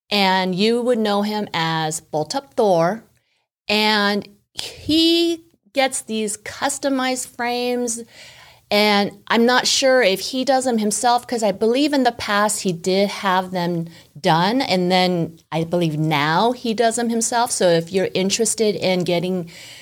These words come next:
you know, your jerseys framed, like, pristine, beautifully displayed,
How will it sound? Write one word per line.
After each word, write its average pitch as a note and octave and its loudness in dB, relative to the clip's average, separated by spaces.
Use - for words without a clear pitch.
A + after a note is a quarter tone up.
you F#3 0
know, D#3+ 2
your F3 4
jerseys G3 2
framed, E3+ 0
like, D3 -6
pristine, F3 0
beautifully E3 -2
displayed, F#3+ 2